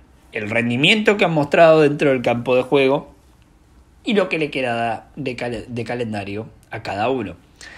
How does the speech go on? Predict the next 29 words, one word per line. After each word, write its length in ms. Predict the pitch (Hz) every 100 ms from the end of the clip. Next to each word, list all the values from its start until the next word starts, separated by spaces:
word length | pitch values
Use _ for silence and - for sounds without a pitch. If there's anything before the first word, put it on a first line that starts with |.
| - -
¿A 60 | 208
qué 80 |
nos 140 | 214 160
referimos 420 | 135 120 117 117
con 140 | 170
esto? 400 | 185 160 202 202 - - - - - _ -
A 240 | 156 156
que 160 | 208 180
son 380 | - 196 202 190
dos 240 | 175 -
equipos 480 | 156 190 175 156 -
aspirantes 640 | - - 123 123 120 117
a 20 |
wildcard. 600 | 113 139 135 131 135 147 - - _ - -
Jacksonville, 680 | 147 131 - 120 120 117 -
obviamente, 840 | 131 127 120 127 127 131 123 - - - _ _ _ - _ _ _ - - - - - -
es 140 | -
un 80 | 120
equipo 320 | 113 120 117
que 120 | 113
tal 120 | 107
vez 160 | 117 120
tiene 220 | 131 117
más 220 | 120 123
posibilidades 840 | - 139 - 131 113 123 139 135 120
de 80 | 113
ganar 280 | 107 113
la 160 | 120 117
división 600 | 113 123 - 151 151